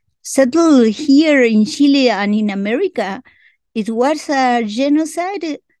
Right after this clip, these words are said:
uh, project, and that, uh, killed a nation, Aboriginal nation.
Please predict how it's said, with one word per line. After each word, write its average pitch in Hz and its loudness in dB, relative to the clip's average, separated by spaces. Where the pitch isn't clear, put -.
uh, 226 -4
project, 247 -4
and 190 -6
that, 214 0
uh, 196 -6
killed 269 0
a 233 -2
nation, 240 2
Aboriginal 233 2
nation. 220 -2